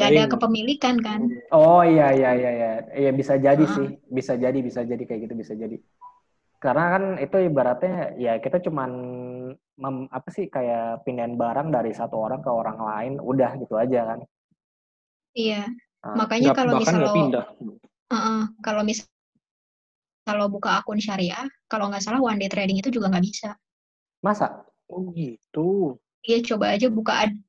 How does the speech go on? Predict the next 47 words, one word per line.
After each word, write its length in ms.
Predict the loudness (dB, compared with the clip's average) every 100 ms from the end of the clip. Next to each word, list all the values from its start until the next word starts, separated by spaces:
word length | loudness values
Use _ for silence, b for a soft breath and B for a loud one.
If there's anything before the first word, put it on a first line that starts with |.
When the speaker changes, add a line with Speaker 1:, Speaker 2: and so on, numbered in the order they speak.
| -6
Speaker 1:
kan 160 | -2
ada 320 | 0 2 0 0
tuh 160 | 0
sekuritas 560 | -2 -6 -2 -2 0 0 -2
yang 160 | -4 -4
punya, 320 | -2 0 2 2 4 2 0
apa 240 | -2 -6 -4
sih 160 | -2
namanya, 400 | -2 0 -2 -2
akun 320 | -8 -4 0
syariah 480 | 0 0 -2 -2 -4 -10
kan, 160 | -12 -14 -16 _ _ -8
saham 320 | -4 0 0
Speaker 2:
Hmm. 40 | 0
Speaker 1:
syariah. 400 | 0 -2 -2 -6 _ _ _ -6
Speaker 3:
Emang 160 | 0 4
nggak 80 | 4
bisa, 160 | 4
Mak, 160 | 0 -2
one 160 | -4 0
day 160 | 0
trade? 240 | 0 -6 -8 _ _ _ _ _ _ _ _ _ _ _ -2
Speaker 1:
Coba 320 | 2 4 6
aja. 400 | 6 8 6 6 _ _ B B B B B
Speaker 3:
Enggak, 240 | 4 6 8
Speaker 1:
Setahu 80 |
Speaker 3:
lu 0 |
Speaker 1:
gue 120 | 8 6
nggak 80 | 4
Speaker 3:
per-, 120 | 2
Speaker 1:
bisa 120 | 0 -2
ya. 160 | -4 -6 -10 2
Speaker 3:
Oh, 160 | 4 4
setahu 240 | 2 4 6
lu 100 | 6
nggak 140 | 4 2
bisa. 160 | 2 0
Cuman 240 | 0 0 4
gue 140 | 4
belum 160 | 6 6
pernah 180 | 4 2
ny-, 160 | 0 0
gue 160 | 4 4
nggak 220 | 6 2
Speaker 1:
Hmm. 40 | 2
Speaker 3:
pernah 140 | -2
buka 240 | -4 -2